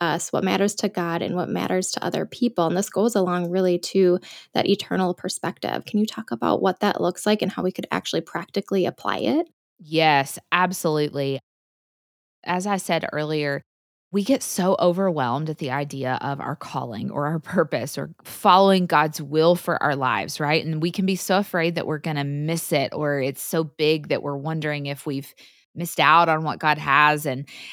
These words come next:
Speaker 2: and I think sometimes it just takes some intent to step back and go, "Okay, what has God given me to use for his glory, to build his kingdom, to advance the gospel?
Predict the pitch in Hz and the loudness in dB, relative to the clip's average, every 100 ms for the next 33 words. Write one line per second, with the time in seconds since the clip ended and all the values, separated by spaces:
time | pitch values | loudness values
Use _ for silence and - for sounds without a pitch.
0 | - - 190 190 - 285 - - 214 233 | -10 0 0 0 -2 -4 -4 -2 -2 2
1 | 247 180 170 190 185 - 170 - - 175 | 2 0 -2 -6 -8 -4 -4 -4 -2 -2
2 | 147 139 - 147 - 143 - 151 - 135 | -2 -6 -6 -8 -6 -10 -6 -4 -4 -4
3 | 139 - 147 135 135 - 151 160 131 139 | -4 -6 -8 -6 -6 -8 -8 -6 -6 -8
4 | _ _ _ - 185 226 247 214 165 151 | _ _ _ -4 -2 0 -2 -4 -6 -4
5 | 147 143 - _ _ - 165 180 165 135 | -2 -4 -6 _ _ -2 0 2 0 -2
6 | 139 139 139 - 139 147 156 156 - - | -4 -6 -6 -8 -6 -2 0 0 -2 -2
7 | 185 180 175 - 143 135 135 135 139 175 | 0 0 -2 -4 -4 -4 -4 -8 0 2
8 | 175 170 - - 139 139 135 139 147 139 | 4 0 -6 -6 -6 -6 -6 -4 -4 -2
9 | 160 160 - 165 139 131 - 135 131 | -4 -4 -6 -6 -4 -4 -6 -8 -8